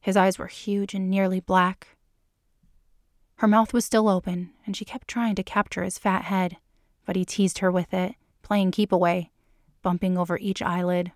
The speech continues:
brushing her forehead, tracing her jaw. At last he centered himself and palmed her skull with both hands, and he was enormous, filling her to her throat when he thrust once, twice, the third time cutting off her breath before he pulled out.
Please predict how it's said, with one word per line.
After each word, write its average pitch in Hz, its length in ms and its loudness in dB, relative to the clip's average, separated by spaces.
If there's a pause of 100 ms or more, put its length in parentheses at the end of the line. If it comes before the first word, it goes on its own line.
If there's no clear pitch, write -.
brushing 180 320 -4
her 185 120 -6
forehead, 180 640 -4 (560)
tracing 185 400 -4
her 165 140 -2
jaw. 175 380 0 (1400)
At 226 140 0
last 202 320 4
he 196 80 2
centered 190 360 0
himself 190 460 0
and 190 140 -2
palmed 233 340 0
her 254 100 -2
skull 208 320 2
with 214 220 -4
both 196 220 0
hands, 180 540 -2 (240)
and 190 120 -8
he 214 120 -2
was 196 140 0
enormous, 180 680 0 (360)
filling 185 400 0
her 185 180 2
to 185 180 -6
her 175 100 -4
throat 190 400 0
when 190 120 0
he 180 120 -4
thrust 180 480 0
once, 185 640 -2
twice, - 560 0 (400)
the 220 80 -4
third 214 280 2
time 214 280 2
cutting 214 320 0
off 202 180 4
her 226 120 -2
breath 190 420 0
before 196 300 0
he 185 120 -6
pulled 180 260 -2
out. 180 300 2